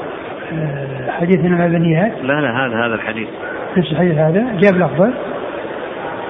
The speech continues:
Speaker 2: يقول:
Speaker 1: جاب.
Speaker 2: "ذكره وقال:
Speaker 1: صحيح.
Speaker 2: 'خرجه الترمذي في بعض نسخ كتابه مختصرا.'"
Speaker 1: مم. يعني ما يسبق لفظه؟
Speaker 2: بس.
Speaker 1: يعني يكون مختصرة، يعني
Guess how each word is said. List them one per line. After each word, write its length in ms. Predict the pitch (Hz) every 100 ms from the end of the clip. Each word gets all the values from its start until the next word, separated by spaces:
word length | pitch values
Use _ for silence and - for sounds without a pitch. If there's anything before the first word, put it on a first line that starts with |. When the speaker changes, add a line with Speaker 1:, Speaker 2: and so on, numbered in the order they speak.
| -
Speaker 2:
يقول: 340 | 165 135 139
Speaker 1:
جاب. 260 | - 135 123
Speaker 2:
"ذكره 600 | 120 120 123 117 127 156 - - - - - - - - - - - - - - - - - -
وقال: 260 | 110 123
Speaker 1:
صحيح. 120 | 143 143
Speaker 2:
'خرجه 440 | 120 139 127 110
الترمذي 680 | 107 - 120 120 120 151 165 - -
في 160 | 123 113
بعض 320 | 139 120 113
نسخ 420 | 110 143 127 117
كتابه 840 | - 113 127 117 110 139 147 180 139
مختصرا.'" 640 | - 165 135 - 113 107 101 - 165
Speaker 1:
مم. 60 | 139 - - - - - - - - -
يعني 140 | 160
ما 100 | 190
يسبق 280 | 190 185 175
لفظه؟ 320 | 165 - 202 - - - - - - - - - - - -
Speaker 2:
بس. 260 | - -
Speaker 1:
يعني 100 | 147
يكون 180 | 156 180
مختصرة، 580 | 151 156 196 190 190 196 - 175
يعني 460 | 156 156 151 147